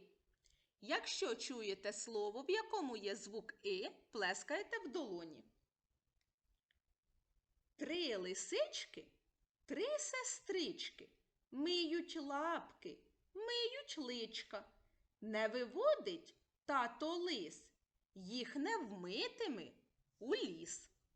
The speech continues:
Молодці! І ця літера цікава,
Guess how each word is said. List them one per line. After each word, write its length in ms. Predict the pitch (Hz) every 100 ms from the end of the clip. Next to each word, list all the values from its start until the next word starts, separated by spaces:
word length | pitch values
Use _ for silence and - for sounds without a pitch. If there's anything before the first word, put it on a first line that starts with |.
| _ _ _ _ _ _ _ _ _ _ _ _ _ _ _ _ _ _ _ _ _ -
Молодці! 680 | 330 523 277 180 - 180 185 _ _ _ _ _ _ _ _ _ _ _ _ - - -
І 360 | 247 233 214 220 - -
ця 240 | - 185 175
літера 640 | 185 440 571 494 440 415
цікава, 840 | - 311 311 - 190 180 160 -